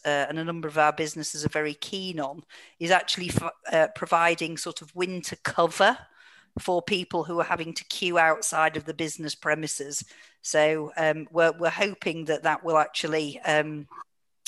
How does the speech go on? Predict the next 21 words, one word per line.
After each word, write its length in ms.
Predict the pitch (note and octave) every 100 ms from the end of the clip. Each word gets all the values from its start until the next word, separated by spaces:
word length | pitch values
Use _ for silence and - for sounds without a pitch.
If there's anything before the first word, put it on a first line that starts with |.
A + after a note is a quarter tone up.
| - - - - _
uh, 720 | D#3 D#3 D#3 D#3 D3 - E3 E3 F3+ E3+ - _ -
be 100 | G3+
something 480 | - G3 F#3 F3+ F3+
that 120 | E3+
we 80 | F3
can 200 | F3+ F3+
move 240 | G3+ F3+
on 160 | F3 E3
quite 380 | - F3+ D#3+
quickly. 600 | - G#3+ G#3+ - D#3 D#3 D3+
But 220 | D#3+ D#3
unfortunately, 680 | F3 E3 G#3+ F#3+ - D#3 D#3+
we've 260 | D#3+ D#3 D#3+
run 180 | E3+ E3
into 440 | D#3+ - D#3+ D#3+
the 280 | D#3+ D#3+ D#3+ - - -
Cheshire 320 | - - F3+
West 340 | E3 D#3 -
and 140 | E3 E3
Chester 600 | G3 D#3 - E3 D#3 D#3 - - _ -
planning 600 | G3 F#3 F#3 E3 E3